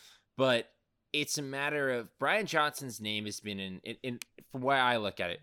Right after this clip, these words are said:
Brian Johnson's name has been in lists for college football head coaching jobs.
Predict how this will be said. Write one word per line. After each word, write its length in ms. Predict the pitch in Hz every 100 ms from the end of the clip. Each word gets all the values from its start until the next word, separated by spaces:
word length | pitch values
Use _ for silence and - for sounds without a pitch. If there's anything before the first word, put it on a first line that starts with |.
| -
Brian 280 | - 143 190
Johnson's 380 | 170 147 - 117
name 400 | 107 95 85 80 - _ _
has 240 | 110 107 -
been 180 | 107
in 360 | 107 101 92 92 - _ _ _ - - - _ _ _ _ _ _ _ _ _ _
lists 440 | 113 123 - - -
for 440 | - 117 107 98 -
college 300 | - 110 98
football 220 | 95 90
head 140 | 87 -
coaching 340 | 87 - 78
jobs. 360 | - - -